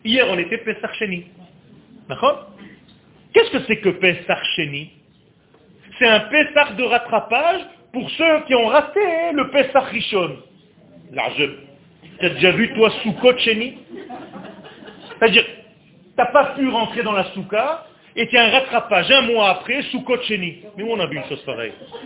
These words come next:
Tu as vu Kippour Sheni ? Tu as vu Rosh Hashanah Sheni ?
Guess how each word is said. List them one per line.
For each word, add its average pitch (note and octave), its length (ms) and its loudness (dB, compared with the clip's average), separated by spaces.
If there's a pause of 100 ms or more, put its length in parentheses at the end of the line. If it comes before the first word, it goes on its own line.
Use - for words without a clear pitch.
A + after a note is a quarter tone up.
(720)
Tu G3+ 60 2
as G3 60 6
vu G#3+ 200 0
Kippour A3 460 -6
Sheni ? C4+ 480 -2 (800)
Tu A3+ 80 2
as G#3 60 8
vu G#3+ 120 2
Rosh A#3 240 4
Hashanah G#3 460 0
Sheni ? C4 540 -10